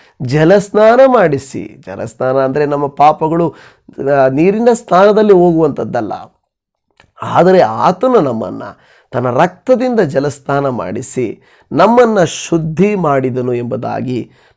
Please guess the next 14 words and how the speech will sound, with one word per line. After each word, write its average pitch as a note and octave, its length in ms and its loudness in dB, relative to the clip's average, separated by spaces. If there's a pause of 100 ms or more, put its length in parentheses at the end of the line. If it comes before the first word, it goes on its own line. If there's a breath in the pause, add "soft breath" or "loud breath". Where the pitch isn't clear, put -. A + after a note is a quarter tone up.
ನೋಡುತ್ತಾ A2+ 460 -8
ಇದ್ದೇವೆ. G2 540 -14
ಪ್ರೀತಿಯ D#3 320 -4
ದೇವಜನವೇ, B2+ 680 -6 (480 soft breath)
ಇವತ್ತು A3 380 4
ನೀವು F#3 160 4
ಆತ್ಮೀಕವಾಗಿ G3 800 -2
ಎಡಗಿದ್ರು, C3+ 640 -4 (360 soft breath)
ಲೌಕಿಕವಾಗಿ A3+ 760 4
ಎಡಬಿದ್ರು, D3+ 600 0
ಆತನ A2+ 360 -10
ಶಕ್ತನು C3 600 -6
ನಿಮ್ಮನ್ನ B2+ 340 -4
ಕಾಪಾಡಲಿಕ್ಕೆ. - 1000 -14